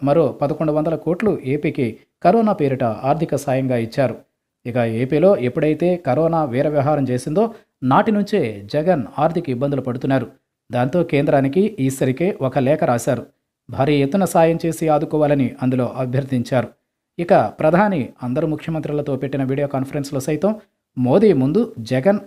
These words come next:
అడిగింది ఆర్థికంగా ఆదుకోమనే. అటువంటిది ఇప్పుడు జగన్కి నేరుగా ప్రధాని ఫోన్ చేశారు. ఆ సమయంలో కూడా జగన్ కరోనా కేసుల సంగతి పెరగకుండా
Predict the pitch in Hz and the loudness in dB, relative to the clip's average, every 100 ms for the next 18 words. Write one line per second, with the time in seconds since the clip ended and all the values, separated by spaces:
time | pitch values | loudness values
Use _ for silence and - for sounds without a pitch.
0 | - 127 147 160 151 127 127 127 135 160 | -6 -4 -2 -2 -2 -2 -2 -2 -2 -2
1 | 147 147 120 120 127 123 120 107 _ _ | -2 -2 -2 -4 -2 -2 -2 -4 _ _
2 | _ - 139 190 190 185 165 160 147 113 | _ -4 2 4 4 2 0 0 -2 -2
3 | 104 139 117 202 131 131 156 147 110 - | -2 0 0 0 -2 0 0 0 -2 -6
4 | _ - 143 147 170 - 147 135 117 131 | _ -4 0 2 0 -2 -2 -2 -4 -4
5 | 113 - _ _ 123 - 165 208 202 - | -6 -8 _ _ -4 2 2 4 2 2
6 | 190 202 208 123 139 175 185 - 139 170 | 4 4 4 0 0 0 -2 -2 0 0
7 | 180 151 139 147 131 139 139 131 110 - | -2 -4 -4 -6 -4 -4 -4 -4 -6 -8
8 | 131 143 147 143 170 | -6 -6 -4 -2 -2